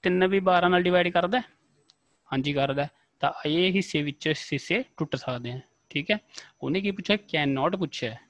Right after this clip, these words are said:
ਠੀਕ ਹੈ ਵੀ ਇਹ ਤਾਂ ਆਨਸਰ ਹੈ ਨਹੀਂ। ਫਿਰ ਅਗਲਾ ਦੇਖੋ, ਤਿੰਨ ਤੇ ਇੱਕ, ਤਿੰਨ ਤੇ ਇੱਕ ਕਿੰਨਾ ਹੋ ਗਿਆ ਵੀ ਚਾਰ,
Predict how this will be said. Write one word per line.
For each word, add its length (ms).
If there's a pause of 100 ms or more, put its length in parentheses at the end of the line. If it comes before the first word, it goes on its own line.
(180)
ਠੀਕ 220
ਹੈ 60
ਵੀ 140
ਇਹ 180
ਤਾਂ 140
ਆਨਸਰ 320
ਹੈ 120
ਨਹੀਂ। 120 (1400)
ਫਿਰ 180
ਅਗਲਾ 180
ਦੇਖੋ, 360 (920)
ਤਿੰਨ 160
ਤੇ 140
ਇੱਕ, 200 (560)
ਤਿੰਨ 140
ਤੇ 100
ਇੱਕ 60
ਕਿੰਨਾ 300
ਹੋ 80
ਗਿਆ 100
ਵੀ 80
ਚਾਰ, 320